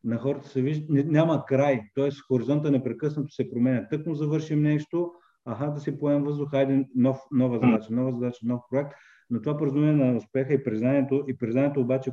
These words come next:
Speaker 1: което е индивидуално, кое-, а, както сподели преди малко, а, м, ще вземем някъде за лектор на,
Speaker 2: А.
Speaker 1: <laughs>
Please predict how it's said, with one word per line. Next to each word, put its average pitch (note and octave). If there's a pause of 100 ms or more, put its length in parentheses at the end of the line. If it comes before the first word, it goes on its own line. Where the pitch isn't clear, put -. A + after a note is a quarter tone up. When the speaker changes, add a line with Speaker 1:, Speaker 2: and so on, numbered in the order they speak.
Speaker 1:
което B2+
е B2
индивидуално, A2
кое-, A2 (100)
а, G#2+ (300)
както A2
сподели G#2+
преди G#2
малко, G#2 (480)
а, G#2+ (1500)
м, A2 (260)
ще -
вземем F#3+
някъде G3
за E3
лектор C#3+
на, A#2+ (420)
Speaker 2:
А. F3+
Speaker 1:
<laughs> G#3